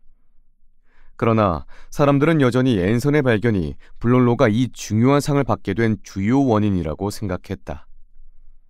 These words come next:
유명한 과학자의 칭찬에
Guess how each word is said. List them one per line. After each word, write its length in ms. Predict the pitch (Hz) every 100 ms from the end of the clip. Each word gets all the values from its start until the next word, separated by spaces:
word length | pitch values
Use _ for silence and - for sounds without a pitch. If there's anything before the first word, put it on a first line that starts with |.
| _ - - - - - - - - - - -
유명한 540 | 107 120 120 123 120
과학자의 520 | - 107 107 - 110 110
칭찬에 640 | - 110 - - 76 65